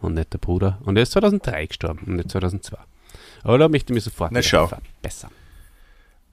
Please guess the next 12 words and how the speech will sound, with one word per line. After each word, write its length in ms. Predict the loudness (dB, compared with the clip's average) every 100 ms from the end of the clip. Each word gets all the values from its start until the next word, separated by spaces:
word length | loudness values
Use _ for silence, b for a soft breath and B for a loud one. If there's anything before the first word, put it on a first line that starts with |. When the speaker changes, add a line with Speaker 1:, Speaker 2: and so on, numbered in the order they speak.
| -6
Speaker 2:
Dann 140 | 0 2
war 100 | 2
er 80 | 2
hundertzwei 500 | 2 2 0 2 6
Jahre 400 | 6 6 6 4
alt 220 | 2 -2
sozusagen, 600 | -6 -4 -2 4 4 6
oder? 200 | 6 6
Speaker 1:
Richtig, 340 | 4 -2 -10 -6
richtig 400 | -6 -6 -10 -6
gut 180 | -8
gerechnet. 600 | -4 -2 -4 -6 -12 -12